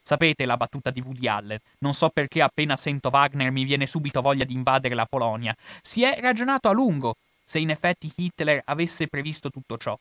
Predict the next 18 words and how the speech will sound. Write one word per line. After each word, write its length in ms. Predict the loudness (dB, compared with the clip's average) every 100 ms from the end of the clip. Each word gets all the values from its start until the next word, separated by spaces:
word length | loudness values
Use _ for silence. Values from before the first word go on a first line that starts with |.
| _ _ _ _
ma 100 | -10
forse 360 | -6 -4 -4 -4
anche 220 | -2 2
no. 180 | 2 2 _ _ _ -8
Negli 240 | -2 2
anni 160 | 2 2
sessanta 640 | -2 -2 0 0 0 -2
è 60 | -2
uscito 420 | -4 -4 -4 -4
in 80 | -4
Inghilterra 640 | -4 -4 0 2 2 0
il 100 | -2
libro 300 | -2 -4 -4
di 100 | -6
uno 260 | -6 -6 -8
storico 440 | -4 0 0 -2
abbastanza 480 | -4 -2 -2 -2 -4
portante, 680 | -4 -2 0 -2 -4 -6